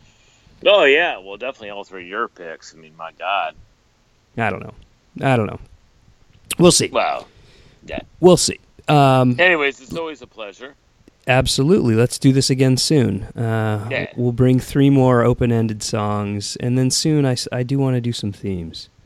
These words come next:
Speaker 1: Yeah.
Speaker 2: That's, that's
Speaker 1: Sorry about my barking dog
Speaker 2: That's
Speaker 1: and, like,
Speaker 2: okay.
Speaker 1: my banging chairs.
Speaker 2: That's okay. Mister Ghost,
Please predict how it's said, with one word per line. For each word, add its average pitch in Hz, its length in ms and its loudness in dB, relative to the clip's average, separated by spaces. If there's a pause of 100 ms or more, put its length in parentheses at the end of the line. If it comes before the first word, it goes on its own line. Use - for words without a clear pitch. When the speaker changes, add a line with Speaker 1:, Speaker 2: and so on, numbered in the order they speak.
(560)
Speaker 1:
Yeah. 180 220 2
Speaker 2:
That's, - 120 -8 (120)
that's 120 260 -4
Speaker 1:
Sorry 175 120 0
about 170 220 0
my 139 160 -4
barking 131 560 -6
dog 110 640 -4
Speaker 2:
That's 208 220 -8
Speaker 1:
and, 247 100 -2
like, - 100 -6
Speaker 2:
okay. 240 120 0
Speaker 1:
my 120 180 -4 (600)
banging 98 360 -14
chairs. 92 600 -10
Speaker 2:
That's 190 220 -6
okay. 190 360 -2
Mister 143 320 -2
Ghost, 147 680 2